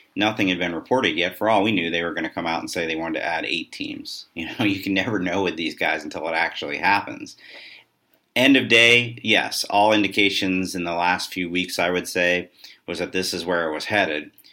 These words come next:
But that being said, I just cannot believe that they put all these schools through this three-month audition process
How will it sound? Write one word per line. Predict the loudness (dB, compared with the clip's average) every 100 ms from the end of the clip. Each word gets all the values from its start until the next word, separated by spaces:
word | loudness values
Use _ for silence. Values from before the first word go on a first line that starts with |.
| _ _ -8
But | 0
that | 4 4 4
being | 2 2
said, | 2 4 4 2 -2 -8 _ _ _ _ _ _ _ _
I | 2 2
just | 2 -2
cannot | 0 2 4 4
believe | 4 4 2 -2 -6 -10
that | -10 0
they | 4 4 2
put | 0 0 2
all | 0 0
these | 0 -2
schools | -2 -2 -2 -4
through | -6 -6
this | -4 -6
three-month | -4 0 2 2 0
audition | -2 -2 -2 -2 -6
process | -6 -6 -10 -12 -14